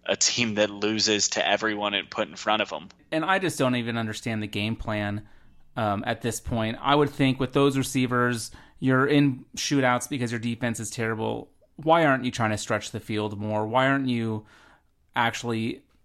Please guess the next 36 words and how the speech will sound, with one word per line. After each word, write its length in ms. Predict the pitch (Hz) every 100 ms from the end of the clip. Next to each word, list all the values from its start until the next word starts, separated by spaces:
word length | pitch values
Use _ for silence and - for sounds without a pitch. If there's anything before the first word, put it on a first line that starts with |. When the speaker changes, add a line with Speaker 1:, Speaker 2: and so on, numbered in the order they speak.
| -
Speaker 2:
having 340 | - 117 117
explosive 560 | 117 - 120 110 107 101
plays 500 | 117 107 107 104 -
and, 320 | 127 113 107
and 180 | 113 110
getting 260 | 113 110
things 240 | 107 107 101
done 220 | 107 107
downfield. 380 | 107 104 117 120
I 40 |
mean, 140 | 147 175
L 160 | 196
S 160 | 202 190
U 180 | 202 214
had 200 | 165 151
six 240 | 196 -
or 60 | 151
seven 480 | 180 180 156 117 - - - -
of 100 | 139
these 160 | 127 117
explosive, 640 | 110 - 123 117 120 113
you 80 | 113
know, 100 | 110
twenty-plus 640 | - 131 120 - 117 104
yard 260 | 117 110 104
plays, 560 | - 127 113 101 107 - - - - - -
and 440 | 135 131 135 131
they're 160 | 139 147
just 180 | 156 -
able 260 | 151 147
to, 460 | 143 151 143 139 139
at 140 | 123 117
this 200 | 160 -
point, 300 | 165 123 -
exploit 600 | 123 - 139 135 135 - _ _ _ _ _ _ _ - _ 262 202
matchups 640 | 123 135 160 151 151 -